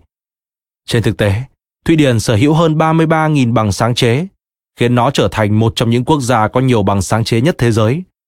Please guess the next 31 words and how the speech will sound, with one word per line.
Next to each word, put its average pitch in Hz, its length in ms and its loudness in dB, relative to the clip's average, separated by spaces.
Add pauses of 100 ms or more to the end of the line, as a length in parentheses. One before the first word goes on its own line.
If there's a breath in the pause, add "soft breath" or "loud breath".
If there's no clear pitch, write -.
(500)
Sóng 98 240 -4
siêu 117 180 0
âm, 110 220 0 (340)
độ 123 160 0
C, - 120 -6 (540)
khóa 139 300 -4
kéo, 156 340 -2 (280)
máy 131 180 0
tạo 156 200 -2
nhịp 127 220 0
tim, 151 240 2 (420)
cánh 110 180 -2
quạt, 127 280 -2 (440)
chuột - 160 -2
máy 135 180 0
tính, 156 300 -2 (540)
G 131 60 2 (120)
P 131 300 2
S, - 140 -12 (340)
thuốc 196 160 0
nổ, 120 360 0 (300)
mỏ 123 180 0
lết, 156 240 0 (420)
máy 143 160 0
vắt 190 160 -4
sữa, 185 320 0 (400)
diêm 113 260 0
an 117 220 0
toàn, 107 280 -2 (380)
vân 98 180 0
vân. 107 200 0